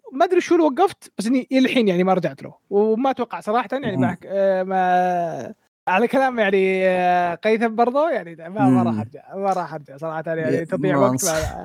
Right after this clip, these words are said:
Speaker 1: ما
Speaker 2: أنصحك، ما أنصحك.
Speaker 1: يعني، أوكي، تجيني أوقات إني أكون زهقان، بس ما أبدًا ما أزهق إني أقرأ شيء يرفع ضغطي. <laughs>
Speaker 2: بخ-، عشان أختصر الأكشن، ترى البطل سمب، فهذه <laughs> مشكلتي الوحيدة. ما،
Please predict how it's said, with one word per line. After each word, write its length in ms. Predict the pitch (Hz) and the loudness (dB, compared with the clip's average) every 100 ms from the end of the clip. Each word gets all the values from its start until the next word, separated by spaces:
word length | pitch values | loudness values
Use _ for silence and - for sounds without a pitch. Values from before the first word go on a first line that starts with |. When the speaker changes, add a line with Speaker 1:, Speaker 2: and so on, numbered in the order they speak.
| - | -14
Speaker 1:
ما 220 | - - | -12 -8
Speaker 2:
أنصحك، 520 | 127 117 107 - _ _ - | -4 2 0 0 _ _ -6
ما 120 | 120 | -4
أنصحك. 180 | 117 190 | 0 2
Speaker 1:
يعني، 180 | 185 202 | 2 2
أوكي، 280 | 220 247 | 4 4
تجيني 380 | 220 220 277 294 | 2 -2 -2 0
أوقات 320 | 254 233 262 | 0 0 -2
إني 140 | 240 214 | -2 -6
أكون 260 | 196 277 | -4 -6
زهقان، 400 | 226 226 220 277 | -4 -2 0 0
بس 200 | 226 202 | 2 2
ما 400 | 226 208 190 180 | 2 2 2 2
أبدًا 220 | 214 208 180 | 0 0 -2
ما 420 | 175 185 196 208 | 0 2 2 0
أزهق 220 | 190 190 175 | 0 -2 -2
إني 180 | 175 | -4
أقرأ 180 | 180 180 | -4 -4
شيء 140 | 170 185 | -8 -8
يرفع 280 | 165 160 | -10 -10
ضغطي. 300 | 151 147 - - - | -12 -12 -10 -10 -8
<laughs> 320 | 151 247 214 _ _ - - | -4 -4 -6 _ _ -12 -8
Speaker 2:
بخ-، 320 | 151 170 - | -4 -2 -2
عشان 420 | 170 170 170 196 | -2 0 0 0
أختصر 340 | 185 170 165 185 | 0 -2 -2 0
الأكشن، 1200 | 165 165 156 156 156 160 151 160 - 196 185 170 | 2 2 4 4 4 2 2 0 0 0 0 0
ترى 360 | 156 139 131 | 0 2 2
البطل 300 | 127 123 117 | 2 0 0
سمب، 280 | 107 101 92 - _ | -2 -8 -10 -14 _
فهذه 560 | 127 127 147 127 160 - | 0 2 4 4 2 2
<laughs> 60 | 151 | 0
مشكلتي 440 | - - 139 131 | 0 -2 0 0
الوحيدة. 420 | 120 - - 107 | 0 0 -2 -2
ما، 120 | 107 | -4